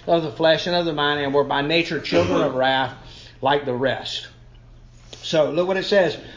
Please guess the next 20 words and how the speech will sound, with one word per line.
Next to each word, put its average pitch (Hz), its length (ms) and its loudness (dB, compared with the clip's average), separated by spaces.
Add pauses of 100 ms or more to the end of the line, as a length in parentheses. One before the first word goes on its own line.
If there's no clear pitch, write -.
(180)
"Among 185 360 2
whom 185 360 4
we 208 220 4
too 220 180 0
formerly 208 580 2
walked." 117 440 -2 (280)
So, 190 480 6
that 208 380 2
was 175 200 -2
describing 180 600 2
my 160 160 2
life - 560 -2 (720)
before 147 380 0
God 156 300 2
regenerated 123 640 -4
me, 98 120 -14
before 120 380 -2
God 123 240 -2
saved 113 320 -6
me. - 120 -20